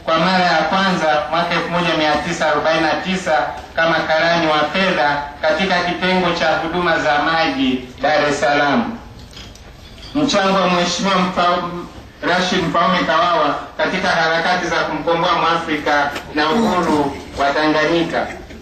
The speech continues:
Mheshimiwa Rashid Mfaume Kawawa alianza kushiriki katika harakati za kumkomboa Mwafrika tangu akiwa shuleni. Akiwa Dar es Salaam African Central School,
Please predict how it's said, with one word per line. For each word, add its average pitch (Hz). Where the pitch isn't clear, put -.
Mheshimiwa 185
Rashid 208
Mfaume 196
Kawawa 190
alianza 190
kushiriki 196
katika 196
harakati 185
za 220
kumkomboa 185
Mwafrika 180
tangu 170
akiwa -
shuleni. 156
Akiwa 208
Dar 190
es 185
Salaam 202
African 196
Central 196
School, 190